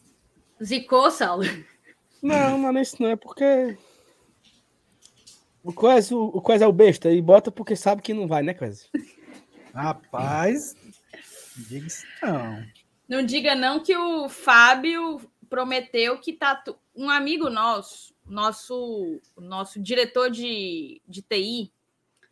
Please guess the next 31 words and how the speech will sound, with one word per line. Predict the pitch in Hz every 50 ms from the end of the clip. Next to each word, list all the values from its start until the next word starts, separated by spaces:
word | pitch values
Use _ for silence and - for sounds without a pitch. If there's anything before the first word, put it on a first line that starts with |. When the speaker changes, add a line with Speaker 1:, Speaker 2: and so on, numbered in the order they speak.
| _ _ _ _ _ _ _ -
Speaker 1:
ele | - 190 208 214 226 233 240
prometeu | 233 - 269 269 285 302 330 320 302 302 - - 214 220 233 240 247
que | - 285
vai | 240 220 233 226 226 226
tatuar | - 254 269 285 - - 359 330 269 220 202 202 214 247 - - _ -
o | 262 262
nome | 247 247 247 247 254 262 277 302 320 339 339 330 330 277 240
de | 196 214 262 254 247
outro | 262 311 381 494 - 466 392
amigo | 339 302 294 285 277 240 262 233
nosso | 214 196 190 196 226 - - - -
se | - 269
o | 262
Fortaleza | 262 - 254 254 247 - 240 226 214 214 226 226 247 240
permanecer | 240 - 233 240 233 240 247 269 277 269 262 - - 240 233
na | 233 240
Série | 233 - - 220 233 247
A. | 233 185 - - _ _
É | - - 190
isso | 196 220 - - 247
mesmo | 226 214 220 220
que | _ -
vocês | 240 226 233 233
ouviram. | 254 269 247 190 160 - _ _ _ _ _ _ _ _ _ _ _ _ _ _ _ _ _ -
É... | - 170 170 170 170 170 175 175 170 170 170 170 - -
a | - 240 262
promessa | - 302 285 285 294 311 311 -
tem | 381 320 294
outras | 277 294 302 311 349 359 - -
coisas, | - 269 214 185 170 170 165 165 165 165 -
mas | 185 185 185 202 208 208 208 208 208 - -